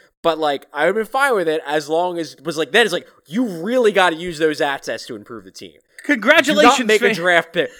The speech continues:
Speaker 1: Do not make a draft pick with the picks that you tr-, you would have gotten for Scott Laughton. Those are assets you are trading, and you damn well better do it.
Speaker 2: Congratulations, you just traded Scott Laughton for Pascal Laberge and Tyrell Goulbourne.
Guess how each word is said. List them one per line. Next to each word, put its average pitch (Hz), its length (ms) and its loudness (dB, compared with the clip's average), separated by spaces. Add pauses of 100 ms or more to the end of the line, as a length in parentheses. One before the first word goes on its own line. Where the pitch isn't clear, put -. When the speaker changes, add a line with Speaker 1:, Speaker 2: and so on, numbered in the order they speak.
Speaker 1:
Do 214 100 -4
not 285 240 6
make 277 140 6
a 254 80 2
draft 208 400 4
pick 185 160 0
with - 120 -4
the 175 80 0
picks 175 320 -4
that 170 120 -10
you 151 120 -16
tr-, - 240 -18
you 156 240 -10
would 151 120 -6
have 143 80 -6
gotten 139 240 -2
for 131 100 -16
Scott 113 260 -6
Laughton. 95 400 -10
Those 220 320 -2
are 170 200 -2
assets 160 440 -4
you 139 120 -12
are 139 80 -8
trading, 123 500 -10
and 104 120 -16
you 117 100 -18
damn 120 280 -8
well 120 100 -6
better 101 200 -10
do - 100 -20
it. - 220 -20
Speaker 2:
Congratulations, 220 1000 0
you 208 120 -4
just 233 280 -4
traded 208 320 0
Scott 190 360 0
Laughton 185 340 0
for 160 120 -10
Pascal 196 560 0
Laberge 190 500 0
and 139 160 -10
Tyrell 208 480 2
Goulbourne. 143 560 -2